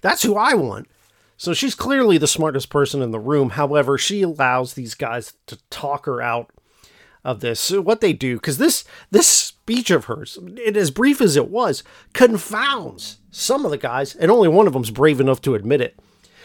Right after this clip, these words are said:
Uh, but they say, so the head, uh, what do they call him?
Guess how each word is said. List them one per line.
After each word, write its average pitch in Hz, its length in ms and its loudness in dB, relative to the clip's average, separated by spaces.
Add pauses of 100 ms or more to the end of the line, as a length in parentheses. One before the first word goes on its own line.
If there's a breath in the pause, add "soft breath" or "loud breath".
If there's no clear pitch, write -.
(140 soft breath)
Uh, 147 240 -2 (140)
but 165 300 6 (720 loud breath)
they 180 340 0 (180)
say, - 280 -8 (800)
so - 200 -2
the 151 140 0
head, 175 520 2
uh, 131 180 2
what 131 140 0
do 156 60 0
they 127 100 0
call 113 300 -4
him? 101 100 -14